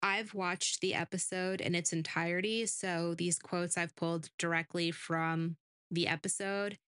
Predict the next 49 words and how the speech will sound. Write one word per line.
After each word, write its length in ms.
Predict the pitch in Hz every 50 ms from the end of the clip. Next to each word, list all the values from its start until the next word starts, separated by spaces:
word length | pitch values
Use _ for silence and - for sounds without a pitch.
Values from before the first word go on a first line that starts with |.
| _ _ _ _ _ -
and 400 | 180 175 170 170 170 165 165 -
anything 600 | - 180 190 196 190 196 185 - 190 190 185 185
that 100 | 170 170
I 80 | 170 170
have 300 | 170 175 165 165 170 165
in 100 | 170 170
terms 320 | 170 - 165 165 160 -
of 140 | 160 147 -
commentary 580 | - - 175 180 185 180 190 - 196 185 185 185
to 100 | 185 -
try 200 | 160 - 165 160
to 80 | 165 160
describe 680 | 156 165 160 - - - - 165 165 165 165 165 170 -
the 100 | - 160
dynamic 480 | 156 165 160 160 165 165 180 196 190
of 100 | 208 202
the 100 | 196 214
episode 520 | 208 202 - 196 - 202 190 190 190 185 175 - _ _ _ _
is 200 | - - 180 170
coming 340 | - - - 170 175 170 170
from 280 | 160 - 175 160 165 165
me 320 | 165 160 160 160 156 165 -
directly 460 | - 165 160 160 156 156 - 160 156
watching 440 | 156 - 156 156 170 - - - -
it. 200 | - - - - - _ _ _ _ _ _ _ _ _ _
So 160 | - - 208
this 180 | 208 220 277 277
is 120 | 294 254
how 140 | 233 208 190
she 220 | 180 - - 175 123
introduces 560 | 104 180 - 185 165 170 165 160 - 160 156
the 80 | 160
segment, 500 | 160 - - 156 151 - - 160 - -
quote, 320 | - - - 180 175 - - - _ _ _ _ _ _ _ _ _
"Now, 140 | 208 208 208
which 180 | 214 262 - -
of 100 | 285 269
these 260 | 320 320 277 - -
ways 320 | 190 175 170 170 170 -
would 160 | - 170 160
you 100 | - 214
choose 340 | 202 - - 180 175 175 - -
to 120 | - 196
reveal 360 | 196 196 185 170 170 165 170
your 140 | 170 170 180
secret 420 | 170 - 165 160 156 - - -
crush 280 | - - 240 254 - -
on 180 | 175 165 160 160
somebody? 560 | - 156 156 160 160 - - - - 202